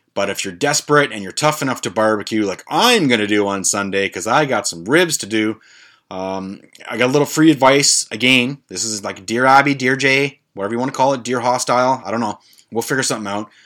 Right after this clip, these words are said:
But this is a little advice from me to you guys. Wear a fucking hat in the rain, get to your local alcohol consumption store, and at least enjoy spending the time with your family and maybe even friends now that we're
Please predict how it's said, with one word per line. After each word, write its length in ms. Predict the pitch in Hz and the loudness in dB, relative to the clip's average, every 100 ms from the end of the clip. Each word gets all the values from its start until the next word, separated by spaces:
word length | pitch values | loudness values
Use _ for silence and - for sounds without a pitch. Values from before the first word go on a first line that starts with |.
| _ _ | _ _
But 120 | 101 | -8
this 140 | 113 110 | -4 -4
is 60 | |
a 60 | 131 | -2
little 220 | 143 147 | 2 2
advice 300 | 135 156 160 | 4 4 4
from 160 | - 131 | 0 0
me 120 | 170 | 0
to 60 | |
you 160 | 180 202 | 0 2
guys. 520 | 156 107 82 - - _ _ _ _ _ _ _ _ | 2 2 0 -8 -10 _ _ _ _ _ _ _ _
Wear 260 | 117 170 202 | 4 6 6
a 80 | 120 | 2
fucking 520 | - - 262 269 208 | -4 2 4 4 4
hat 260 | 165 180 170 | 4 4 2
in 60 | |
the 100 | 147 | 0
rain, 460 | 117 110 107 104 - _ _ _ _ _ - | 4 4 4 0 -8 _ _ _ _ _ -2
get 200 | 151 208 | 2 2
to 100 | - | 2
your 140 | 135 | 2
local 420 | 135 196 196 185 - | 4 4 4 0 0
alcohol 460 | 151 156 143 123 | 2 2 0 -2
consumption 560 | 120 107 - 156 147 151 | -2 -2 -2 0 0 -4
store, 540 | - 151 139 143 135 - _ _ - | 0 4 4 4 2 -6 _ _ -12
and 320 | 127 127 127 | -6 -4 -4
at 200 | 127 - | -6 -6
least 320 | 190 208 - | -4 -2 -2
enjoy 480 | - 165 - 156 190 | -2 -4 0 2 2
spending 420 | 175 - 147 151 | 0 0 -2 -2
the 80 | 143 | -2
time 360 | 143 135 131 131 | -4 -2 0 0
with 220 | 160 - | -2 -2
your 120 | 139 | -4
family 720 | - 135 131 131 127 131 131 | -4 -4 -2 0 0 0 0
and 160 | 120 98 | -2 -2
maybe 260 | 123 160 160 | -2 -2 -2
even 160 | 135 | -6
friends 420 | 117 - 131 131 | -4 0 0 0
now 440 | 120 120 120 123 120 | 0 0 2 2 0
that 180 | 110 98 | -4 -6
we're 300 | 101 95 | -8 -8